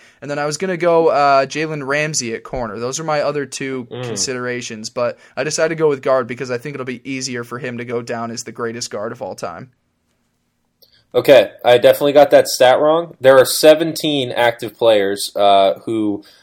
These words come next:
Speaker 2: got a All-Pro first-team selection as an offensive lineman, um,
Speaker 1: Before.
Speaker 2: under the age of thirty. Seventeen
Speaker 1: Okay.
Speaker 2: active players. Uh, it was four in twenty eighteen. Uh, so he was one of them from last year,
Speaker 1: Gotcha.
Speaker 2: obviously.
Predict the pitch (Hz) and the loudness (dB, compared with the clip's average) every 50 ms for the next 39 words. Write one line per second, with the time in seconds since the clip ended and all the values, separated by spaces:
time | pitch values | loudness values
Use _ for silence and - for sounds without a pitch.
0 | _ _ _ _ _ _ _ - - - - 123 120 117 117 - - - - - | _ _ _ _ _ _ _ -20 -4 2 4 6 6 6 6 4 0 -4 -8 -4
1 | 117 113 113 110 107 107 101 - 113 117 120 120 120 - - 127 117 113 110 110 | -2 0 2 2 2 0 2 6 8 8 8 8 6 2 2 4 4 4 4 2
2 | - - 120 113 110 - - - 120 110 107 101 - - 113 107 104 104 - - | 0 -2 -4 -4 -4 -4 -6 -8 -8 -8 -8 -8 -6 -2 0 2 0 0 -2 -4
3 | - 107 101 101 98 - 95 104 104 101 107 104 104 101 - 110 101 - 110 95 | -6 -6 -6 -6 -8 -4 -2 -2 0 0 0 -2 -2 -2 -2 -4 -6 -4 -6 -4
4 | 101 104 101 98 95 95 98 95 92 92 _ _ _ _ _ _ - 95 95 95 | -2 -2 -2 -2 -4 -4 -6 -8 -8 -12 _ _ _ _ _ _ -4 0 2 2
5 | 95 95 92 92 92 - - - 117 117 113 107 113 107 107 104 101 101 98 98 | 2 2 0 -2 -6 -10 -4 0 2 2 2 2 0 0 0 0 0 0 -2 -4
6 | 92 - - 101 87 85 - - - 123 120 123 139 123 - 127 123 117 107 110 | -6 -4 -4 -4 -4 -6 -2 2 4 4 6 6 2 0 -2 -4 -4 -2 0 0
7 | 113 104 - - 104 92 _ - 107 98 95 90 90 90 - - - - _ _ | 0 0 0 -4 -10 -8 _ 0 2 2 2 2 0 -2 -4 -8 -10 -12 _ _
8 | _ _ - 92 95 95 92 - 113 120 123 120 - - - 156 151 156 156 151 | _ _ -2 0 2 2 2 2 2 0 0 0 -2 -2 0 4 6 8 8 8
9 | 156 139 127 120 - - 139 127 117 113 - 117 123 104 - - 110 95 87 85 | 8 6 4 -2 -4 -2 0 0 0 -2 -2 -4 -6 -6 -8 -12 -10 -10 -10 -12
10 | 82 82 _ _ - 98 90 85 85 82 - - 104 95 92 92 95 92 90 87 | -14 -18 _ _ -10 -8 -6 -6 -8 -10 -10 -10 -10 -10 -8 -8 -8 -8 -8 -6
11 | 90 90 87 87 85 - - - 90 90 90 90 127 127 131 127 107 90 85 85 | -6 -6 -6 -8 -10 -12 -12 -12 -10 -6 -6 -4 -2 -2 -2 -2 -2 -4 -4 -6
12 | 87 87 87 - - - 92 85 85 - | -8 -10 -10 -10 -10 -8 -10 -10 -10 -14